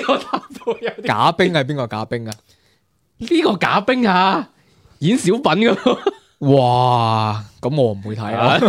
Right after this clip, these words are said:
Speaker 1: <laughs> 啊，真係，啊，即係，即係我，我建議呢個時間呢，即係佢可不可以不要離開我呢？我
Speaker 2: 嗯。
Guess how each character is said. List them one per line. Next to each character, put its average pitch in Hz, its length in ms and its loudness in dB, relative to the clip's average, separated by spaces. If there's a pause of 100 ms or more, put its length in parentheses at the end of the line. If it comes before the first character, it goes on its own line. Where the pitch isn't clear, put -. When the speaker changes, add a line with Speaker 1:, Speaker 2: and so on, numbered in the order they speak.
Speaker 1:
<laughs> 392 240 4
啊， 151 220 2
真 160 140 0
係， 117 200 0 (360)
啊， 98 300 -6
即 135 100 -6
係， 120 120 0
即 156 100 -4
係 143 80 0
我， 131 220 0
我 175 80 -6
建 190 140 -2
議 180 140 0
呢 208 80 2
個 202 100 2
時 113 160 -8
間 127 200 -2
呢， 147 160 -2
即 160 100 -2
係 131 80 0
佢 123 180 -2
可 113 180 -4 (120)
不 123 140 -10
可 131 60 0
以 120 120 -4
不 131 100 -6
要 113 160 -6
離 98 160 -6
開 120 200 -2
我 101 180 -6
呢？ 107 60 -6 (120)
我 101 160 -8
Speaker 2:
嗯。 101 240 -12